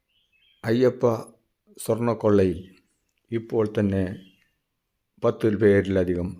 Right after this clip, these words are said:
അറസ്റ്റിലായി. ഇതിനു മുമ്പ് നമ്മൾ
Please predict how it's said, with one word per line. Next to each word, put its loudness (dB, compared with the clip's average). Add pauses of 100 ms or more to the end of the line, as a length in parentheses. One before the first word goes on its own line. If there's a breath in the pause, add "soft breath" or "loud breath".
അറസ്റ്റിലായി. -10 (1400)
ഇതിനു 4
മുമ്പ് 4 (600)
നമ്മൾ 2